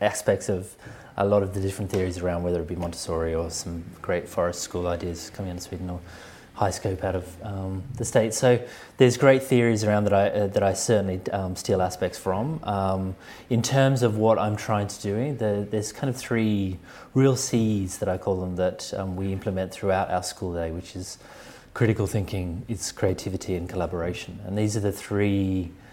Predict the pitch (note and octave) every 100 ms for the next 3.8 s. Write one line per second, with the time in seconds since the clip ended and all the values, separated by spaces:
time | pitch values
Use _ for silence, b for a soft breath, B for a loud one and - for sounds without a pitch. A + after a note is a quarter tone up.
0 | B - G#2+ - F#2+ - G2+ F#2+ G2 A#2
1 | A2+ G2 - F#2+ F#2 F#2+ - - G2 F#2
2 | F#2 F2+ F2+ F#2+ - G#2 F#2+ F#2 - F2+
3 | E2+ F2+ F2 F#2+ E2+ E2 F2+ E2+